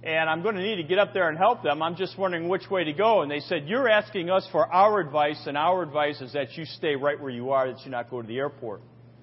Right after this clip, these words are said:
In so many words, they were saying, "Better that one person be at risk than two." And so I thought about that for a bit, and I realized there's no way I can leave him stranded there at the airport because it will close, and once it does close, they'll simply shove him outside, and again, he'd have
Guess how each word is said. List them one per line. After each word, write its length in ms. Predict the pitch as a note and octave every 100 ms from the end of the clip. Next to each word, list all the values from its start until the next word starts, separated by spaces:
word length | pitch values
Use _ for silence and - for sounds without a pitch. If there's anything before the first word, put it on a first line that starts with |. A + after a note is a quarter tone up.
| - - - - - C#3+
In 80 |
so 160 | C3+ A3+
many 160 | A#3 F#3+
words, 260 | G3+ G3+
they 60 | F#3
were 100 | D#3+
saying, 300 | - F3 D3+
"Better 220 | F#3+ F#3+
that 140 | D#3
one 180 | D#3+ F#3
person 400 | - D#3 - C3+
be 100 | C3+
at 100 | C3+
risk 300 | B2 C3 A#2+
than 260 | C#3 B2+ A#2 -
two." 320 | B3 F#3 E2+ - - - - - - - - - - - - - - - - - - - - - - -
And 120 | G3+
so 140 | -
I 100 | G#3+
thought 220 | G#3 C#4+ B3
about 260 | F#3 F#3
that 200 | A3+ A#3
for 80 | G3+
a 40 |
bit, 160 | F3 A3
and 40 |
I 60 | F#3+
realized 420 | F#3+ B3+ G#3+ G3
there's 120 | F#3
no 180 | F#3 C#4+
way 200 | A3 A3
I 100 | G3
can 240 | F#3+ F3+ E3
leave 220 | A#3 G3+
him 220 | F3+ D3+
stranded 720 | - - F#3 A3 A#3 C#3+ C#3
there 160 | E3+ F3+
at 100 | -
the 100 | D3+
airport 480 | F#3 F#3+ G#3 G#3 G#3
because 400 | C#3+ F3+ D3+ D#3+
it 140 | D3+
will 220 | F3 A3
close, 420 | G#3+ G3 F#3 G3+
and 140 | D#3 E3
once 160 | F#3
it 100 | F3
does 220 | C#3 F#3+ F#3+
close, 280 | E3+ F#3 F#3
they'll 100 | D3+
simply 320 | - E3 D3
shove 300 | B2 F#3+ C#3+
him 160 | E3+ E3
outside, 680 | D#3 D3 F#3 E3 F3+ F#3+ C3
and 140 | A#2
again, 300 | A#2+ D3+ D#3
he'd 160 | C#3+ C#3
have 180 | C#3